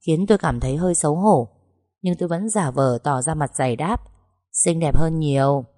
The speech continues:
anh muốn biết thì về mà xem." Nửa phút sau, tôi nhận được một tấm ảnh, là ảnh chụp ánh trăng ở một nơi nào đó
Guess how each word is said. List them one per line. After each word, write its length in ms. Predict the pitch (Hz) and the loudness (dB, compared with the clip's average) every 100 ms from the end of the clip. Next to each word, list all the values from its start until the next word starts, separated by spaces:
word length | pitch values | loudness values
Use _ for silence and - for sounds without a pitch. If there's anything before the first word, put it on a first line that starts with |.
| - | -8
anh 160 | 175 | -4
muốn 160 | 160 156 | -2 2
biết 160 | 226 - | 2 4
thì 100 | 180 | 2
về 220 | 160 160 | 4 4
mà 120 | 160 | 4
xem." 440 | 156 202 190 208 214 _ _ _ _ _ _ _ _ _ _ _ | 0 2 2 0 -6 _ _ _ _ _ _ _ _ _ _ _
Nửa 180 | 175 170 | 0 0
phút 220 | 120 226 | 4 4
sau, 360 | - 185 160 160 - _ _ | 4 2 0 -4 -12 _ _
tôi 120 | 202 | -2
nhận 180 | 185 160 | 0 0
được 140 | 143 131 | 0 -2
một 180 | 127 - | -2 0
tấm 160 | 139 139 | 0 0
ảnh, 320 | 190 156 110 - _ _ _ | 0 -4 -4 -12 _ _ _
là 200 | 165 156 | -6 -4
ảnh 160 | 151 139 | -4 -4
chụp 160 | 147 | -4
ánh 220 | - 139 165 | -4 -6 -4
trăng 240 | 202 190 | -4 -4
ở 100 | 160 | -4
một 120 | 131 | -2
nơi 200 | 139 190 | -2 -2
nào 220 | 170 139 | -2 -2
đó 380 | 127 135 165 247 | -2 -2 -4 -8